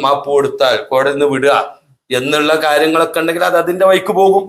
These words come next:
അത് അതിൻ്റെതായ സാഹചര്യങ്ങളും സന്ദർഭങ്ങളും കേസിന്റെ കാര്യങ്ങളൊക്കെ പഠിച്ചിട്ടല്ലേ അതുമായി ബന്ധപ്പെടുക.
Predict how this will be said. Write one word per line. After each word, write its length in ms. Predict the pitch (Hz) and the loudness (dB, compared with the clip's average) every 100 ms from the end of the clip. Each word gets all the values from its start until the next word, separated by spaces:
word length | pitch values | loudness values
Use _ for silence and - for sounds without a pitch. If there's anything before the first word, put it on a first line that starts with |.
| 139 - _ _ _ _ | -12 -20 _ _ _ _
അത് 140 | 117 151 | -4 0
അതിൻ്റെതായ 560 | 165 185 214 214 214 214 | 0 2 2 2 2 2
സാഹചര്യങ്ങളും 640 | 202 190 190 196 196 202 | 4 2 2 -2 0 -2
സന്ദർഭങ്ങളും 720 | 196 180 180 180 180 185 185 180 | 0 0 0 0 0 0 -2 -2
കേസിന്റെ 480 | 170 165 175 175 | -2 -2 -4 -2
കാര്യങ്ങളൊക്കെ 540 | 180 165 170 175 170 185 | 0 0 0 -2 0 0
പഠിച്ചിട്ടല്ലേ 580 | 170 156 196 196 208 175 | 0 -4 -8 -6 -2 -2
അതുമായി 340 | 113 147 160 170 | -2 -4 -4 -2
ബന്ധപ്പെടുക. 500 | 165 165 - 160 | -2 -4 -6 -4